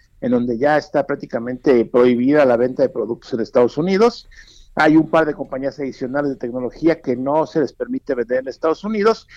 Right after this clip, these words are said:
Y ahora TikTok, pues no sé, se le ocurrió o algo. Sí hay una preocupación, digamos, eh, fundamentada, que es que toda la información de los usuarios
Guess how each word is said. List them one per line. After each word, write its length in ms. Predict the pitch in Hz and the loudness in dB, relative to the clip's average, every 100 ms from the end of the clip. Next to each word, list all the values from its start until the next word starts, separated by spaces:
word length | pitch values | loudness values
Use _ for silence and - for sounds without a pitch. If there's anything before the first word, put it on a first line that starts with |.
| - | -6
Y 80 | 160 | 2
ahora 380 | 180 220 240 233 | 4 4 0 -4
TikTok, 460 | 233 - 233 226 - | -14 -8 -6 -6 -10
pues 180 | 185 196 | -14 -10
no 100 | 220 | -8
sé, 180 | 277 277 | -6 -4
se 160 | 214 | -4
le 80 | 180 | -4
ocurrió 460 | 175 175 180 214 285 | 0 0 2 0 0
o 440 | 330 294 196 180 | 0 0 2 0
algo. 280 | 214 226 254 - _ | -2 -2 -2 -4 _
Sí 160 | 262 | -2
hay 180 | 294 294 | 0 0
una 300 | 285 269 247 | -2 -2 -2
preocupación, 800 | 196 185 156 160 180 190 202 214 | -6 -6 -8 -6 -4 -4 -4 -4
digamos, 560 | 180 160 180 170 - 160 | -2 -2 0 -2 -4 -8
eh, 140 | 120 | -8
fundamentada, 920 | - 131 127 127 120 - 127 147 185 _ _ _ - | -6 -2 0 0 -2 -2 0 0 -2 _ _ _ -4
que 160 | 147 | 0
es 120 | 156 | 0
que 100 | - | -2
toda 240 | 151 175 185 | -2 0 2
la 80 | 180 | 0
información 560 | - 147 135 127 156 | -4 -6 -4 -6 -4
de 80 | 160 | -4
los 160 | 147 143 | -6 -8
usuarios 640 | - 160 139 147 - | 0 2 4 2 -4